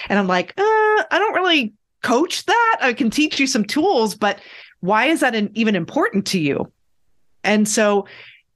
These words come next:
uh, he wasn't really thinking about, "Well, what are you gonna do with all that time that you kind of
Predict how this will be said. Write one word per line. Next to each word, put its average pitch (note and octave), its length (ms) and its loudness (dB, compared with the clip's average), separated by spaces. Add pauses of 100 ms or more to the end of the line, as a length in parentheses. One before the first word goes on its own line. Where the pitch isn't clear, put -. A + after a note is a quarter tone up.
(140)
uh, F3+ 160 0
he A3+ 160 0
wasn't D4 340 0
really A#3+ 220 0
thinking B3 420 0
about, F#3 600 0 (340)
"Well, A#3 140 0
what B3 160 0
are C#4+ 40 0
you C#4+ 60 0
gonna B3 160 0
do A3 200 0
with A#3 120 2
all G3+ 180 2
that G3 220 0 (180)
time G#3 540 0
that E3+ 140 -2
you F3 340 -2 (200)
kind G3 180 0
of E3+ 200 -4